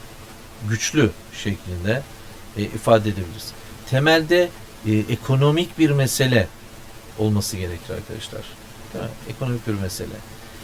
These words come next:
İşte eşitsizlik, eşitsizlik gibi, e, temel çatışmalar olması gerekiyor arkadaşlar. Temel bir takım meseleler olması gerekiyor. Sade bir dille yazılması gerekiyor.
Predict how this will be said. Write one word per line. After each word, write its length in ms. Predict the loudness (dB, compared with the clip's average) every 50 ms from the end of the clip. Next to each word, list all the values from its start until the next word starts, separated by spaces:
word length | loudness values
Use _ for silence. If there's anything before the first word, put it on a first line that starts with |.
| -16 -14 -12
İşte 140 | -12 -10 -6 -4
eşitsizlik, 760 | -2 0 0 0 0 2 2 2 2 2 0 0 0 -2 -2 -4 -8 -14 -14 -16 -18 -18 -18 -18 -18 -18 -18 -18 -18 -18 -18 -18 -20 -18 -18 -18 -18 -18 -18 -18 -14 -12
eşitsizlik 680 | -10 -8 -8 -8 -6 -6 -6 -4 -4 -4 -2 -2 -4 -4 -6 -10 -16 -16 -12 -4 0
gibi, 280 | 2 2 2 0 -4 -6 -8 -10 -12 -16 -18 -18 -18 -18 -18 -12 -6 -4
e, 140 | -2 -2 -2
temel 380 | 0 2 4 6 6 4 4
çatışmalar 600 | 2 0 -2 0 0 -2 -2 0 0 2 2 2
olması 420 | 4 2 2 2 0 -2 -2 -4 -4
gerekiyor 360 | -4 -4 -6 -8 -8 -10 -10
arkadaşlar. 400 | -10 -10 -12 -12 -12 -10 -12 -12 -8 -6
Temel 260 | -6 -4 -4 -4 -4
bir 60 | -4 -4
takım 240 | -6 -6 -4 -2
meseleler 380 | -2 -2 -2 -2 -4 -4 -4 -4
olması 340 | -4 -6 -8 -10 -12 -12 -12
gerekiyor. 380 | -12 -12 -14 -12 -12 -12 -12 -12 -14 -16 -18 -18 -16 -10 -6
Sade 500 | 0 6 8 8 8 8 6 4 2 2
bir 100 | 0 -4 -2 -2
dille 400 | 0 0 2 4 6 6 6 6 4 -2 0
yazılması 520 | 0 0 2 2 2 2 0 0 -2 -4 -4
gerekiyor. 640 | -4 -4 -4 -6 -6 -8 -8 -4 0 0 0 0